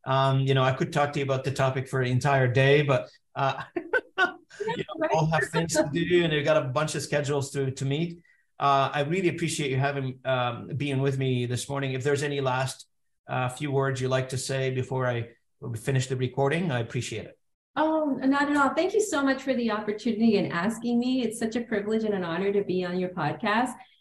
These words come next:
Speaker 2: And I love what you're doing. I really, truly do. And, um, yeah, I think just the parting words is, is, like, we need to just see each other and see each other for what we do and the talents we have and value that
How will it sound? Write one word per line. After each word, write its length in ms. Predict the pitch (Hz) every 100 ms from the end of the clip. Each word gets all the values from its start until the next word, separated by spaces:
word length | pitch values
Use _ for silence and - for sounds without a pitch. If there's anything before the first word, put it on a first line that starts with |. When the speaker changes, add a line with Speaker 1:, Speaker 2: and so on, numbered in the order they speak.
| _ -
Speaker 2:
And 120 | 226
I 80 | 220
love 200 | 240 240
what 160 | 233
you're 120 | 233
doing. 300 | 190 180 160
I 40 | 156
really, 260 | 165 175 185
truly 300 | 196 170 185
do. 320 | 151 175 - - _ _
And, 460 | 220 220 220 220 226
um, 540 | 226 214 208 208 - - -
yeah, 300 | 247 320 -
I 120 | 269
think 240 | 381 403
just 160 | 339 320
the 80 | 269
parting 420 | 269 254 262 269
words 340 | 233 254 294
is, 200 | 240 226
is, 180 | 220 214
like, 320 | 214 202 202 202 - _ _ -
we 260 | - 240 254
need 200 | 285 294
to 120 | 277
just 220 | 262 -
see 100 | 262
each 320 | 254 269 -
other 440 | 277 277 330 403 - -
and 160 | 226
see 160 | 226 254
each 260 | 247 233 254
other 220 | 226 233
for 260 | 226 220
what 280 | 202 208 220
we 180 | 254 233
do 460 | 233 233 262 294 285 _ -
and 140 | 220
the 100 | 220
talents 460 | 220 240 247 233 247
we 160 | 240
have 360 | 214 202 254 294 -
and 180 | 240 214
value 420 | 196 214 262 277
that 320 | 262 285 320